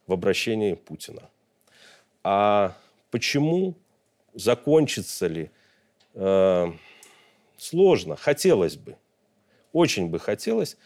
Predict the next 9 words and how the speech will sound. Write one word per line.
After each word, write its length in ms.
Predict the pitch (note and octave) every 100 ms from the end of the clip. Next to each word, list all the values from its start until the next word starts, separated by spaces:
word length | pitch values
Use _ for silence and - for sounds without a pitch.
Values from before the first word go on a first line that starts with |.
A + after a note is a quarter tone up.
| _ -
чтобы 320 | - G#2 G#2+
военный 440 | A2+ B2+ A#2 G2+
конфликт 460 | F#2 G2+ - G#2+ -
на 100 | A2
Украине 760 | G#2+ - - - A#2+ D3 C#3+ G2
завершился. 720 | F2 G2+ F#2+ - E2 - - - _ _ _ -
Перестали 520 | A2 G#2+ - C3+ A#2
гибнуть 540 | E2+ G2 G2 F#2 -
люди. 320 | E2+ D2+ -